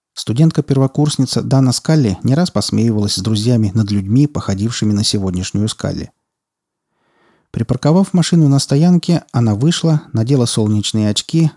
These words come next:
огляделась и, сориентировавшись, пошла вдоль ряда киосков, пестревших афишами о фестивалях студенческих фильмов,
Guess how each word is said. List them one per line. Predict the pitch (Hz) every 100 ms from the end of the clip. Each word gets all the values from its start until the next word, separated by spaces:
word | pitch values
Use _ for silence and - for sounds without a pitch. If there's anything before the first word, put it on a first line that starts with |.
| _ -
огляделась | 110 104 98 143 165 - - -
и, | 170
сориентировавшись, | - 101 101 101 160 156 147 - 147 - _ -
пошла | - 147 165
вдоль | 123 127 113
ряда | 110 101
киосков, | 98 110 147 - 139 - _
пестревших | 117 - 113 107 107 -
афишами | - 120 - 107
о | 101
фестивалях | - - 98 104 98
студенческих | - 95 101 98 - - -
фильмов, | 135 135 143